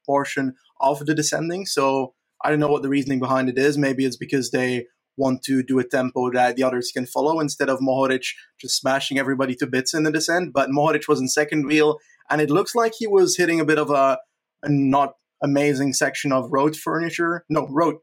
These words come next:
surface, not furniture. There was no road s-, furniture in the descent.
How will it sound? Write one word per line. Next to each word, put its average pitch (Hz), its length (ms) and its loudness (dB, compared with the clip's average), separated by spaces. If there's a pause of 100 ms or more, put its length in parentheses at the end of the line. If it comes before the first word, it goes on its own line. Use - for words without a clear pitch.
(140)
surface, 175 500 0
not 135 240 0
furniture. 143 400 0
There 139 140 2
was 147 140 4
no 147 100 2
road 147 200 2
s-, - 180 -8 (140)
furniture 156 380 0
in 147 80 2
the 151 80 2
descent. 156 400 2